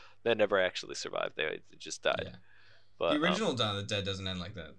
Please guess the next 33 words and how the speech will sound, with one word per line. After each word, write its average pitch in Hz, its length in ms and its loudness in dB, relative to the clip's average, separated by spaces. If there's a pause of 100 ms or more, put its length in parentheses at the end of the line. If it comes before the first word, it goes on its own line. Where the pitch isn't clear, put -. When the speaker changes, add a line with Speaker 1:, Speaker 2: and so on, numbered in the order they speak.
(180)
Speaker 1:
Yeah, 131 220 12
that's 117 180 6
how 131 120 8
the, 104 160 6
that's 110 200 4
Speaker 2:
The - 0 -
Speaker 1:
how 123 100 6
the 95 40 4
Speaker 2:
original 160 140 4
Speaker 1:
remake 151 100 -2
Speaker 2:
Dawn 139 160 4
of 127 60 0
Speaker 1:
ends. 120 120 -4
Speaker 2:
the 123 60 4
Dead 107 280 0 (520)
is, 110 340 -2
uh, 101 380 0 (760)
is 104 800 -2 (400)
the 113 140 -6
girl, 127 360 2
like, 113 340 0 (280)
the 117 220 2 (100)
Barbara 139 260 4
two 131 160 -4
point 117 200 -2
oh. 104 160 -4 (360)
Speaker 1:
Yeah. 95 140 0 (140)
Speaker 2:
Um, 101 600 0 (240)
she - 200 -4
gets 127 220 4
into 123 120 -4
the 110 100 2
helicopter, 110 720 0